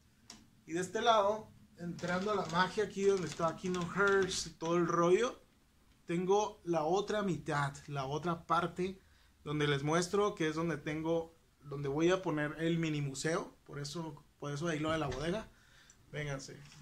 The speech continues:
los invito, vamos dos. ¡Tarán! Aquí pueden ver, aquí pueden ver, este, algo de la, de la, de la próxima. Vean aquí, vean exhibido, aquí tengo otras más figuras.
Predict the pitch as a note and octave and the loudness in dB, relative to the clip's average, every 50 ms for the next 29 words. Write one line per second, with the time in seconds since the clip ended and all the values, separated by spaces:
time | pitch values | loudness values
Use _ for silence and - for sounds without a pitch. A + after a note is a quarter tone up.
0 | - A#2 - - - - D3 D3 D3 D3+ D#3 - - C#3+ C3 - - - - - | -12 -12 -10 -10 -10 -8 -6 -4 -4 -4 -4 -6 -8 -8 -8 -10 -12 -16 -20 -20
1 | - - D#3+ D#3+ D#3+ E3 - - E3 F3 F3+ F#3 F#3 F#3 F#3 F3+ F3+ F3 - - | -20 -18 -14 -12 -10 -10 -8 -4 -2 0 0 0 0 0 0 -2 -4 -6 -8 -12
2 | - - - - - - - - - - - - - - - - F3+ F#3 F#3+ F#3+ | -18 -20 -20 -20 -20 -20 -20 -20 -20 -20 -20 -20 -20 -20 -6 -2 0 2 2 2
3 | F#3+ F#3+ F#3+ F#3+ F#3+ F#3+ F#3+ F#3+ G3 F#3+ F#3 - - - D#3 - G3 E3+ - A#3+ | 2 2 2 4 4 4 4 4 4 4 2 0 -6 -12 -14 -12 -12 0 2 4
4 | A#3+ A#3 A3 F#3+ F#3+ G3+ A3 A#3 A3+ - - - - - - D#3 - - F3+ - | 4 4 4 4 6 6 6 4 2 -2 -10 -18 -20 -18 -16 -14 -12 -12 -2 0
5 | A3+ A3 G#3+ G#3 F3+ F#3+ G3 G3+ G3+ G3+ G3+ - - F3 E3 D#3 D3+ D3+ D3+ F3+ | 2 4 6 6 6 6 4 4 4 2 2 -2 0 0 2 2 2 0 0 0
6 | F#3+ F#3 F#3 D#3+ C#3+ B2 A2+ A2 - - - - - - - - - _ _ _ | 0 2 2 0 0 -2 -4 -8 -12 -14 -16 -16 -18 -20 -20 -20 -20 _ _ _
7 | _ - - - - - - - - - - - - - - C#3+ C3+ B2+ B2 B2+ | _ -20 -20 -20 -20 -20 -20 -20 -16 -14 -14 -10 -4 -2 -2 0 0 -2 -2 -4
8 | B2 - - C3+ C3+ C3+ C3+ B2+ B2+ B2+ A#2+ - - - D#3 D#3 D3+ - - G3 | -6 -8 -12 -12 -8 -2 0 0 0 0 -2 -6 -6 -4 -2 0 4 6 6 6
9 | G3 A3+ C4 C4+ - - - - - - - - - _ _ _ _ _ - D3+ | 6 2 -2 -4 -10 -14 -20 -20 -20 -20 -20 -20 -20 _ _ _ _ _ -12 -8
10 | D#3 D#3+ D#3+ D3 C3+ - - F#3 G#3 - - - - - - - _ _ _ - | -6 -4 -4 -4 -4 -6 -6 -8 -8 -8 -12 -16 -20 -20 -20 -20 _ _ _ -12
11 | D#3+ D#3 E3 D3 - - C#3+ C#3 D3+ E3 F3 F3 - - D#3+ - - E3+ E3 E3 | -8 -8 -6 -6 -4 -4 -2 -2 0 0 0 0 -2 -4 -8 -10 -8 -6 -6 -4
12 | D#3+ D#3+ D#3 D#3+ - E3 D#3 D3+ C#3 D#3 D3 D3 D3 C#3 - D#3 D3 D#3 F3 F3 | -4 -4 -6 -6 -4 -4 -4 -4 -4 -4 -4 -4 -4 -4 -4 -4 -2 0 0 0
13 | E3 E3 E3+ E3+ - - - | 0 0 0 -2 -4 -8 -10